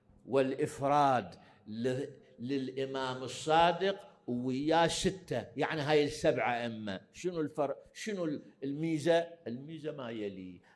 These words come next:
أن الذي وقف أمام فتنة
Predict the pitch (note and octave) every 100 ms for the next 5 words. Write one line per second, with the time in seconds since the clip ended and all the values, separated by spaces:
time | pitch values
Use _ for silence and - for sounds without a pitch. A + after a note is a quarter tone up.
0 | - E3+ D#3+ D3 C#3 C3+ C#3 D#3 D3 C3
1 | A#2+ A2+ D3 E3 C3+ - B2 A#2+ A#2+ B2
2 | D#3 D3 A#2+ A2+ - F3 F3 D3 A#2+